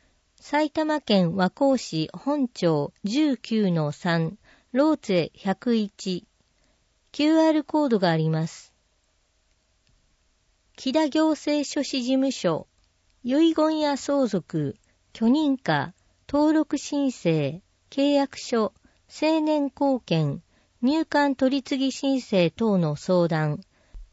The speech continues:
書類作成のサポートをいたします。行政書士、木田良。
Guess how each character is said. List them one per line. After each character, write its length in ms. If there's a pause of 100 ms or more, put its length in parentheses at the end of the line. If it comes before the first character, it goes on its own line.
(100)
書 220
類 240
作 260
成 300
の 260
サ 180
ポ 220
ー 40
ト 180
を 80
い 80
た 120
し 200
ま 180
す。 300 (840)
行 240
政 300
書 180
士、 360 (340)
木 180
田 180
良。 440